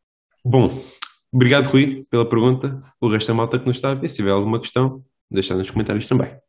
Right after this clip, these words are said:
Ahm, bom, partindo agora para o que a gente tem jogado,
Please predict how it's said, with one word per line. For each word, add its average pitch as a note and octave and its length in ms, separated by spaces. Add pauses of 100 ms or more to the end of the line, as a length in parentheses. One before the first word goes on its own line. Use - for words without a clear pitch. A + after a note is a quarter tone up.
(840)
Ahm, D#3+ 580
bom, D3 420 (420)
partindo E3 320
agora D#3 320
para D#3 220
o C#3+ 100
que D3 80
a - 20
gente C3+ 340
tem C3+ 160
jogado, A2+ 680